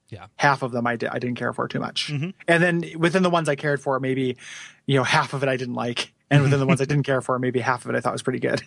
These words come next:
Speaker 1: Mm-hmm.
Speaker 2: So none of them are total successes.
Speaker 1: <laughs> Right.
Speaker 2: But
Speaker 1: Yeah. But, you know, you, you, you can't call it, well, I guess at some points you could call it boring. You can't call it staid.
Speaker 2: Yeah, it's, yeah, it's not staid.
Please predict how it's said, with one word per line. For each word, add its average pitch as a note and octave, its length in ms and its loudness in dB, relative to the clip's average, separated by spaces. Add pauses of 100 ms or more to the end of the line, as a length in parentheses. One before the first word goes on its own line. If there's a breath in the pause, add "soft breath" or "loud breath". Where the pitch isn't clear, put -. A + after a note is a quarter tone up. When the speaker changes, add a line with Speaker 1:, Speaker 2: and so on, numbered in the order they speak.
Speaker 1:
Mm-hmm. C#3+ 180 0 (340 loud breath)
Speaker 2:
So C3+ 200 4
none F#3 180 4
of G3 80 4
them F3 120 2
are D3+ 120 2
total C#3+ 280 0
successes. C3 720 -4
Speaker 1:
<laughs> - 80 -8
Right. A2+ 260 -4 (560 soft breath)
Speaker 2:
But - 140 -2
Speaker 1:
Yeah. - 40 -8 (320)
But, G#3 240 -4
you F3 120 0
know, C3+ 100 2
you, B2+ 240 -6
you, C#3+ 180 0
you C#3 120 0
can't D#3 260 -2
call A#2+ 240 2
it, A2+ 200 -2 (220 soft breath)
well, A#2+ 120 0
I - 20 2
guess A2+ 320 -2
at C3+ 160 -4
some B2 140 -2
points G#2+ 220 -4
you A#2 60 -4
could A#2+ 180 0
call G2+ 200 -6
it F#2 80 -12
boring. F#2 320 -8 (160 loud breath)
You D3+ 80 -2
can't C3+ 220 0
call G#2+ 180 -4
it G#2 100 -20
staid. F2+ 440 -8 (480)
Speaker 2:
Yeah, C#3+ 240 2 (100)
it's, D#3 160 0
yeah, C#3 140 2
it's A#2 100 -4
not B2+ 140 -4
staid. - 260 -12